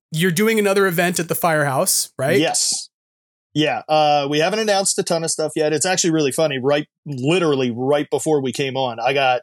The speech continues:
Speaker 2: an email response on, uh, one thing that I've been chasing that is gonna move forward a bit. It's not confirmed, but, um, it is moving positively. So that one's exciting. Uh, but yeah, we'll definitely have Joe Cirillo back, for example, you know, the police captain. He's such a great guy. He's so nice,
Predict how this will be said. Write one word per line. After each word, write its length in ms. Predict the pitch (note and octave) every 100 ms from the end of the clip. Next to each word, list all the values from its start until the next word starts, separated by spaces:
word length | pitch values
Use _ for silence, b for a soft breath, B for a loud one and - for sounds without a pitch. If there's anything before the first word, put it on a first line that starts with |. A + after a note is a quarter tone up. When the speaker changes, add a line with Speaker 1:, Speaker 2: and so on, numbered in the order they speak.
| -
Speaker 2:
an 160 | C3+
email 300 | C#3 D3 C3+ C3
response 560 | B2 C#3+ B2+ A#2+ -
on, 380 | - C3 B2+ B2
uh, 320 | A#2 A2+ A2+ - _ _ _ -
one 220 | D#3+ D#3+
thing 200 | D#3 D3
that 100 | C#3+
I've 80 | C3
been 160 | C3
chasing 460 | B2+ C#3 B2 C#3 C3+
that 180 | C3 - -
is 180 | C#3+ B2
gonna 320 | C#3+ C#3 C3
move 260 | B2+ C3+ B2
forward 320 | D3 B2+ B2
a 40 |
bit. 180 | A#2 A#2+
It's 160 | B2+ -
not 160 | E3
confirmed, 580 | - C#3 - D#3 A#2+ A2 -
but, 240 | A#2+ A2+ - _ _ -
um, 480 | - B2+ B2+ B2 A#2+
it 240 | C#3 C#3+ - _
is 380 | D3 C3 A#2+ -
moving 360 | D#3 D3+ C#3+ C3+
positively. 560 | D3 B2 A2 A#2 A#2+
So 120 | A#2 D3+
that 140 | F3 E3
one's 120 | A#2+
exciting. 380 | - G#2+ G2+ C#3+ B B _ -
Uh, 420 | C3+ C3 B2+ B2+
but 140 | B2 E3+
yeah, 160 | G#3
we'll 160 | E3 F3+
definitely 420 | F3 F3+ G3+ G3
have 140 | F3+ D#3
Joe 160 | D#3+
Cirillo 460 | D#3+ - D3+ C3+ B2+
back, 260 | B2+ B2 -
for 100 | B2
example, 680 | A#2 A#2+ A2+ A#2+ A#2 A2+ -
you 80 |
know, 120 | A#2 G#2
the 60 |
police 300 | G2+ C3+ A#2
captain. 460 | - A2+ A2 A2+ A2
He's 220 | B2 A2+
such 260 | - C#3+ B2+
a 40 |
great 260 | B2 A#2+ G#2+
guy. 320 | A2 A2 G#2+
He's 180 | A2+ -
so 180 | C3+ A#2+
nice, 540 | A2+ A2 G#2+ -